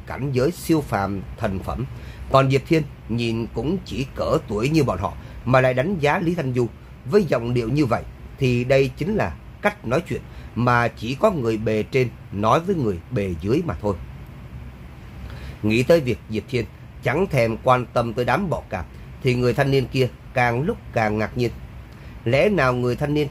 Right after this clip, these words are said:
trước mặt này là một kẻ còn mạnh hơn bọn họ nhiều lần hay sao? Nhận được sự khẳng định của Diệp Thiên, Lý Thanh Du lộ tỏ ra vẻ vui mừng nhưng lập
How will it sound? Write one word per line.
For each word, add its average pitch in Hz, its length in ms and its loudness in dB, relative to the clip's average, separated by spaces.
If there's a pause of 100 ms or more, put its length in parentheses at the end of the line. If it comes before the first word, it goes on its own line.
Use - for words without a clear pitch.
trước 240 200 -6
mặt 117 160 -2
này 107 180 -2 (280)
là 120 220 4
một 120 260 0
kẻ 110 240 2 (120)
còn 110 280 4
mạnh 110 180 -2
hơn 135 200 2
bọn 98 120 -2
họ 92 160 -4 (220)
nhiều 107 360 2
lần 98 200 0
hay 110 120 0
sao? 107 200 0 (1000)
Nhận 143 260 4
được 135 140 4
sự 131 380 0
khẳng 170 280 2
định 151 120 0 (100)
của 175 140 2
Diệp 120 160 0
Thiên, 131 140 4 (240)
Lý 117 180 4
Thanh 143 200 2
Du 117 120 4 (340)
lộ 135 320 4 (140)
tỏ 131 200 4
ra 190 140 4
vẻ 127 240 0
vui 170 260 4
mừng 117 220 0 (200)
nhưng 135 320 0
lập 107 120 -2